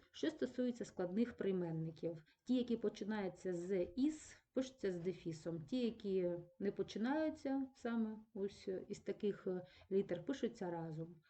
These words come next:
По, над, понад, поза, поза. Е, якщо прислівник, наприклад, або інша частина мови переходить у прийменник, то вона зберігає особливості свого написання. Навколо, де навколо був прислівником, навколо будинку,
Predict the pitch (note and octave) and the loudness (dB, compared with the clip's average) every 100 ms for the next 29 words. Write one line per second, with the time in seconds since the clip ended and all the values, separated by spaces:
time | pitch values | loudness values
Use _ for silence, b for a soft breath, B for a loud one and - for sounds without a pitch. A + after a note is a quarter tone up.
0 | b - B3+ C#4+ C#4+ C#4+ A#3+ B3 B3 - | b 0 2 4 2 0 0 2 -2 -4
1 | F#3 E3+ F3 E3 - A#3+ C4+ A3 G#3+ F3+ | 2 2 2 -4 -4 0 2 0 -2 -2
2 | E3+ D#3 E3+ - - B B B B G3 | 0 -2 -4 -8 -20 B B B B -4
3 | F3+ G3+ A3 - D4+ D4+ B3+ - - - | 0 2 2 2 2 2 0 -4 -20 -4
4 | G#3+ A3 F3 E3 E3+ E3+ G3+ G3+ A3 A3+ | -2 0 0 0 0 -2 -4 -4 -4 -2
5 | G#3 - F3+ G3+ G#3 - D#3+ F3+ - E3+ | -2 -2 0 2 0 -2 -4 -4 -2 0
6 | F3 F3 E3+ E3+ F#3 G3 G3 E3 E3+ F3+ | 0 2 0 0 -2 -6 -4 -2 -2 -4
7 | D#3 G#3 G#3+ D4 B3+ - G#3+ C4 B3 F3+ | -2 2 4 4 2 0 2 4 2 2
8 | F3+ E3+ A3+ G3+ - E3 F#3+ G3 - E3+ | 0 0 0 0 -2 -2 0 -2 -6 -10
9 | - D#3+ F3 F3 E3+ D#3 - D#3+ E3+ F3+ | -2 0 0 -2 -6 -12 -8 -8 -8 -10
10 | b b b A3 - - F3 E3 F3 - | b b b -2 2 4 6 6 0 -10
11 | - F#3 F3+ F3 E3+ - F3 F3 F#3 F#3+ | -6 0 2 0 -4 -4 -2 -2 0 0
12 | - G3 - D4+ D#4 C#4 C4+ C4 C4 B | 0 -2 -2 0 0 0 4 4 4 B
13 | B - F#3+ - - G3+ G3 B2 F#3+ F#3 | B -2 0 0 2 4 6 4 4 4
14 | E3 D#3+ E3+ E3+ | 4 2 -2 -4